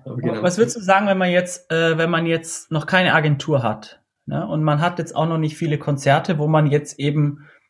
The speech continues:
Speaker 2: auch vielleicht einen anderen Veranstalter mal trifft und auf diesem natürlichen Weg <laughs> Leute kennenlernen kann? Was würdest du denn sagen, ähm, okay, ich, ich komme jetzt, ich sag jetzt mal, ich bin jetzt, ähm, mit meinem Bachelor fertig, äh, ich kann gut spielen und,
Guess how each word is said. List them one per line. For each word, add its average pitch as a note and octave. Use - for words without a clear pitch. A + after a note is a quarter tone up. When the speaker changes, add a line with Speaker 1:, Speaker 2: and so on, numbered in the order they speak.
Speaker 2:
auch C#3+
vielleicht C3+
einen -
anderen E3+
Veranstalter C#3+
mal C3+
trifft -
und C#3
auf C3+
diesem D#3+
natürlichen D3
Weg A#2+
<laughs> C#3+
Leute C3+
kennenlernen B2+
kann? B2
Was F3
würdest A3+
du G#3+
denn F#3
sagen, F3
ähm, D#3+
okay, D3
ich, C#3+
ich F3
komme G3+
jetzt, -
ich -
sag D#3
jetzt D#3
mal, D3
ich C#3+
bin D#3
jetzt, D3+
ähm, C#3
mit C#3+
meinem C3
Bachelor C3+
fertig, F3+
äh, B2+
ich C3
kann D3+
gut D#3
spielen A3
und, E3+